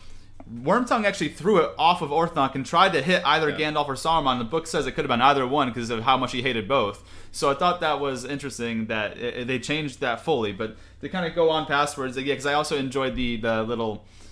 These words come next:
Speaker 1: uh, ad between Legolas and Gimli and that drink off, and, you know, this part of what happens with Frodo, Sam, and Smeagol is all on the Two Towers still, so this is, that, that's the difference in and of itself. But that,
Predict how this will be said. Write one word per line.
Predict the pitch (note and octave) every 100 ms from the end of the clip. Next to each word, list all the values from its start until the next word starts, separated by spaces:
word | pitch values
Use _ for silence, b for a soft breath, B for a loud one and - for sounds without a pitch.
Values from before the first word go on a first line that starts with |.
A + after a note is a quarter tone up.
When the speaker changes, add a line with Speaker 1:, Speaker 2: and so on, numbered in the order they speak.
| B
Speaker 1:
uh, | A2+ A2
ad | A#2+ A#2+ A#2
between | A2+ C3 A#2
Legolas | A#2 A2+ A2
and | A2+
Gimli | A#2 A#2
and | A2+
that | G#2
drink | A2 A2 G#2+
off, | G#2 A2 A2
and, | G2+ F#2+ B B B B B -
you | B2
know, | A2 G2+ - - - - -
this | C#3+ -
part | D#3 D3+ B2
of | A#2+ A#2+
what | C3+
happens | C3+ C3
with | A2+ A2
Frodo, | C#3 B2+ A#2+
Sam, | - B2+ A#2+
and |
Smeagol | A2 C3+ B2 A#2+
is | A#2
all | B2+ F3 F3+
on | C#3
the |
Two | A#2 B2
Towers | B2 B2 G#2 G2
still, | - G#2+
so | G#2 G#2+
this | G#2 C3 -
is, | A2+
that, | A2+
that's | A2+ C3 -
the | A2+
difference | A#2 A#2 A2+ A2
in | A2
and | G#2
of | F2+
itself. | - G2+ G2+ G2
But | G#2 G#2
that, | G#2 -